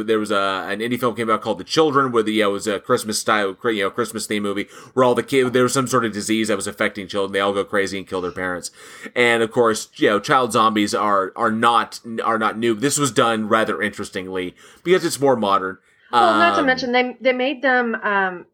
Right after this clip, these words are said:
Speaker 2: kinda smart because, like, as soon as one, the asshole kid got it infected, you know, he ran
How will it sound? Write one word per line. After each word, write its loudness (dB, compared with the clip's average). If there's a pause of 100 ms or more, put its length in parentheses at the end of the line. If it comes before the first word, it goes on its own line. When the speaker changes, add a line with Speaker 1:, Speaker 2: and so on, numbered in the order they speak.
(120)
Speaker 2:
kinda 2
smart 0
because, 0
like, 0 (400)
as -2
soon 2
as 2
one, -6 (300)
the -6
asshole 2
kid -2
got 4
it -2
infected, -2
you -2
know, 0
he -4
ran -2